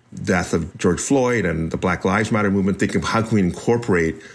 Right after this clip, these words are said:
some of these issues of structural systemic racism and sexism in our courses was really exciting and challenging, and I think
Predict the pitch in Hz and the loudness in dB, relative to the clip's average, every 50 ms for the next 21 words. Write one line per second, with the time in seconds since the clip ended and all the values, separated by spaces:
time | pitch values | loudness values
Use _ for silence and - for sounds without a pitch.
0 | - - - - - - 104 98 95 87 90 87 - - 120 120 - - 98 90 | -20 -20 -14 -6 -2 0 2 2 2 2 0 0 0 0 0 0 2 2 0 0
1 | 80 85 87 78 - - - 98 90 - - - 92 85 - - - - 92 92 | 0 0 -2 -2 -2 0 0 0 -2 0 0 0 0 0 0 -2 -2 0 0 0
2 | 85 - 95 90 87 - 92 87 76 87 82 80 80 76 - 98 95 - - 92 | 0 0 0 0 0 2 0 0 0 0 0 0 0 0 0 0 0 0 0 0
3 | 76 78 82 78 80 76 - - - - - - - _ _ - 92 90 80 80 | 0 0 0 -2 -2 -4 -6 -10 -20 -20 -20 -20 -20 _ _ 0 0 2 0 -2
4 | - - - - 123 131 123 - 98 95 90 85 82 76 - - - - - - | -4 -2 0 0 2 2 0 0 0 0 0 0 -2 -4 -6 -8 -12 -20 -20 -14
5 | _ - 104 98 135 214 214 175 131 - - - 131 131 131 92 71 62 58 - | _ -2 0 2 2 2 2 2 0 0 0 0 0 0 0 -2 -4 -4 -4 -2
6 | 90 90 92 - - 104 101 110 104 95 85 85 80 82 - 90 95 95 90 92 | 0 0 0 0 0 0 2 2 0 0 0 0 -2 -2 0 0 0 0 0 0
7 | 90 92 - 107 98 92 87 - - | 0 0 0 2 2 2 0 -4 -10